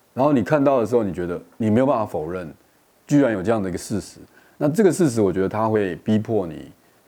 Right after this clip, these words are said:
除了感受之外的某一种感性的这种思考，就是说，“哎，这个人为什么要把自己的脸画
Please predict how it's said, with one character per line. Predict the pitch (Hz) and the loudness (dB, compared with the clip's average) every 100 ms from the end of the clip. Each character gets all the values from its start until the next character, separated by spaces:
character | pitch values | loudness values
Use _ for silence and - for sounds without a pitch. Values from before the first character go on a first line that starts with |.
| _ - | _ -2
除 | 117 | 2
了 | 143 | 4
感 | 127 90 | 2 0
受 | 113 113 | 2 0
之 | 110 | 0
外 | 107 107 92 | 0 0 -2
的 | 87 82 76 73 _ _ | -6 -6 -8 -12 _ _
某 | 113 107 117 | 0 2 2
一 | |
种 | 127 98 71 - | 2 0 -2 -8
感 | - 98 | -4 -2
性 | 87 143 117 | 2 2 2
的 | 98 | 0
这 | 98 | -4
种 | 87 | -6
思 | 82 98 | -8 -12
考， | 95 78 - _ _ _ _ _ | -12 -14 -18 _ _ _ _ _
就 | 110 | -4
是 | |
说 | 110 | 0
，“哎， | 113 131 | 2 2
这 | 135 | 2
个 | 110 101 92 | 2 2 -2
人 | 104 98 | -6 -4
为 | 120 | -4
什 | 95 | -4
么 | 82 | -8
要 | 92 90 85 _ _ _ | -10 -10 -12 _ _ _
把 | 98 | -8
自 | 98 | 0
己 | 127 | 0
的 | 92 85 | 0 -4
脸 | 80 | -6
画 | 76 - 117 | -6 -4 -2